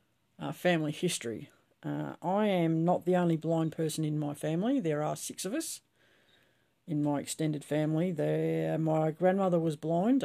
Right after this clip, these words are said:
uh, so, uh, my, uh, maternal grandmother. And, uh, my, so mum's mum, uh,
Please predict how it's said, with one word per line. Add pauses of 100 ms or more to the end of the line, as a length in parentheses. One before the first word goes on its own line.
(120)
uh,
so, (100)
uh,
my, (180)
uh,
maternal
grandmother. (2500)
And, (340)
uh,
my, (1080)
so
mum's
mum, (2500)
uh,